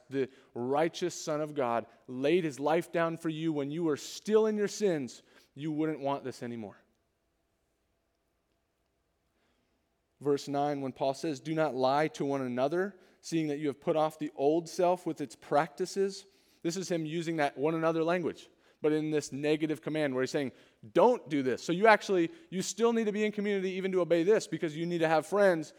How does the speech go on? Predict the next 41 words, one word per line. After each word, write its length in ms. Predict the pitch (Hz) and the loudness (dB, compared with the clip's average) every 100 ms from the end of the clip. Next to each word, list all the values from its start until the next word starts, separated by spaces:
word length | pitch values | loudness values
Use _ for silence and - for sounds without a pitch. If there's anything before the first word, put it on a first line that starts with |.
| _ | _
to 80 | - | -6
not 320 | 147 175 202 | 2 4 6
lie 180 | 175 165 | 6 6
to 200 | 160 151 | 4 0
in 80 | 143 | -2
order 120 | 151 | -2
to 60 | 151 | -2
be 140 | 147 | 0
obedient 380 | 143 143 156 135 | 0 0 -2 -2
to 40 | 139 | -2
what 160 | 131 | -2
Paul's 260 | - 139 131 | 0 0 0
saying, 280 | 160 120 - _ _ _ _ _ | -2 -4 -8 _ _ _ _ _
right? 200 | - 165 - - _ _ _ _ _ _ - | 0 2 -2 -18 _ _ _ _ _ _ -2
Don't 180 | 143 151 | 0 4
lie 200 | 147 139 | 4 4
to 60 | |
one 120 | 120 | 0
another. 320 | 110 101 90 - _ _ _ _ _ _ _ _ _ - _ - | -4 -8 -10 -16 _ _ _ _ _ _ _ _ _ -20 _ -14
This 120 | 127 | -2
might 180 | 160 160 | 0 2
even, 220 | 147 131 - _ _ _ | 0 -6 -12 _ _ _
you 140 | 143 147 | -12 -8
could 140 | 143 | -4
think 140 | 160 | -4
of 80 | 143 | -2
it 80 | 135 | 0
like, 200 | 127 117 - _ _ | 0 -2 -10 _ _
don't 320 | 147 156 151 | 0 0 -2
be 320 | 139 156 139 - - | -2 -2 -2 -6 -16
fake 420 | - 165 180 - | 0 2 2 0
with 160 | 123 | -6
one 140 | - 110 | -6 -8
another. 340 | 98 87 85 - _ _ _ _ _ _ _ _ _ _ _ _ | -8 -10 -16 -20 _ _ _ _ _ _ _ _ _ _ _ _
If 120 | - 127 | -10 -4
you're 120 | 165 | -2
gonna 160 | 180 | -2
be 320 | 147 123 170 156 | -2 -2 0 0
in 160 | 147 - _ | -2 -6 _
healthy 340 | 170 170 170 | -2 -2 -2
community, 640 | 156 151 165 165 139 127 | -8 -6 -4 -2 -2 -6